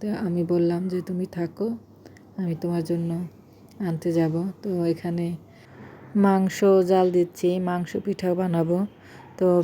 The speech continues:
পেঁয়াজও ছিল না, এর জন্য একটু বাজারে যাচ্ছি। আর জায়ান কান্না করতেছে যে, "আমাকে মজা এনে দাও, মজা।" মানে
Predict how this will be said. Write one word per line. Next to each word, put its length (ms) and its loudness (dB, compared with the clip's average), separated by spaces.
পেঁয়াজও 420 6
ছিল 280 -4
না, 280 0
এর 240 0
জন্য 280 0
একটু 240 -8
বাজারে 440 4
যাচ্ছি। 520 -2
আর 200 -2
জায়ান 340 2
কান্না 360 -4
করতেছে 560 -2
যে, 200 -2
"আমাকে 560 -4
মজা 320 4
এনে 180 0
দাও, 180 0
মজা।" 460 0
মানে 440 0